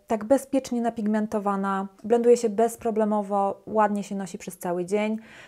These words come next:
To jest bardzo porządnej jakości kosmetyk, ale wydaje mi się, że spokojnie znajdziecie coś takiego w drogerii. Dobrej jakości formuła, ładny kolor, ale nic, co by zmieniło moje makijażowe życie.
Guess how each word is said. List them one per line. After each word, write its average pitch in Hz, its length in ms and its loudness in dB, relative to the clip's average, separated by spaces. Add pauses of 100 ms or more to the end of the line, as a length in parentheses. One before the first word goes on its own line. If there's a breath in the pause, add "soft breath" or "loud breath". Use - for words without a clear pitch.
To 523 100 2
jest 359 180 8
bardzo 214 480 4
porządnej 202 400 -2
jakości 190 360 -8
kosmetyk, 196 760 -4 (1500 soft breath)
ale 320 420 10
wydaje 269 380 6
mi 269 80 2
się, 262 140 2
że 247 80 4
spokojnie 226 440 2
znajdziecie 190 360 -4
coś 190 160 -6
takiego 175 500 -2
w 185 80 -8
drogerii. 180 600 -8
Dobrej 294 360 8
jakości 285 380 2
formuła, 185 600 -2
ładny 233 300 2
kolor, 196 480 -2
ale 226 240 0
nic, 247 500 -2
co 202 720 -2
by 190 500 -2
zmieniło 180 480 -4
moje 165 260 -4
makijażowe 156 840 -8
życie. 175 460 -16